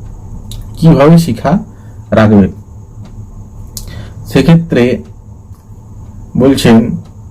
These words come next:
"মধ্যে তু বর্গ চাশ্চৈব বর্গে চা ঋগ্বেদিনা।" অর্থাৎ যারা ঋগ্বেদী তারা মধ্যিখানে শিখা বন্ধন করবেন,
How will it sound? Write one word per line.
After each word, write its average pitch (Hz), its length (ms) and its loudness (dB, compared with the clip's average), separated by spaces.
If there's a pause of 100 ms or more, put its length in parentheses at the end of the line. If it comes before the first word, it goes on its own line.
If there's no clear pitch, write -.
(260)
"মধ্যে 151 680 4
তু 143 420 0
বর্গ 143 600 4
চাশ্চৈব 123 720 4 (380)
বর্গে 127 600 4
চা 156 320 4
ঋগ্বেদিনা।" 113 840 2 (1400)
অর্থাৎ 143 460 2 (560)
যারা 123 280 2
ঋগ্বেদী 123 600 4 (600)
তারা 131 320 2
মধ্যিখানে 151 920 2
শিখা 135 320 -2
বন্ধন 113 400 4
করবেন, 98 420 -2